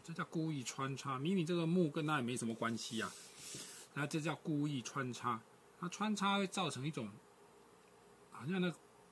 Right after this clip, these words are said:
一，一串组合的效果。哦，组合，互相组合的效果。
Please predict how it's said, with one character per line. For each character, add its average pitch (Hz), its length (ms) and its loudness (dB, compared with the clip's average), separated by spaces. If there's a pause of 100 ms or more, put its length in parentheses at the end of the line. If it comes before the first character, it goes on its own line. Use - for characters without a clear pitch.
(100)
一， 156 120 -6 (540)
一 180 160 -4
串 185 500 4 (120)
组 117 340 -4
合 127 260 -4
的 143 120 -2
效 175 340 2
果。 - 240 -12 (2500)
哦， 120 260 -10
组 123 320 0
合， 120 320 2 (380)
互 180 240 4
相 160 320 4
组 110 240 -6
合 107 180 -6
的 113 120 -2
效 117 240 -2
果。 92 80 -14